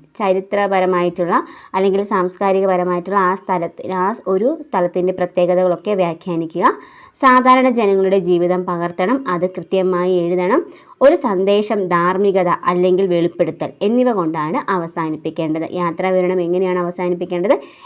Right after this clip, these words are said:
എന്തെങ്കിലും ഒരു സന്ദേശം പറഞ്ഞുകൊണ്ടോ, എന്തെങ്കിലും ഒരു ധാർമ്മികത പറഞ്ഞുകൊണ്ടോ,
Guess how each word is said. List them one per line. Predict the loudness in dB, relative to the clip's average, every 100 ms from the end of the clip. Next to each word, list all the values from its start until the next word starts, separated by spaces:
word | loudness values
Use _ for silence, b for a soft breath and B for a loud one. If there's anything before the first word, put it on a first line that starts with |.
| -2
എന്തെങ്കിലും | 0 2 2 2 0
ഒരു | -2
സന്ദേശം | -4 -2 -2 -2 -4
പറഞ്ഞുകൊണ്ടോ, | -4 -2 -2 -2 -2 -4
എന്തെങ്കിലും | -2 0 0 2 0
ഒരു | 0
ധാർമ്മികത | -2 -2 -2 0 0 0
പറഞ്ഞുകൊണ്ടോ, | -2 -4 -4 -2 -4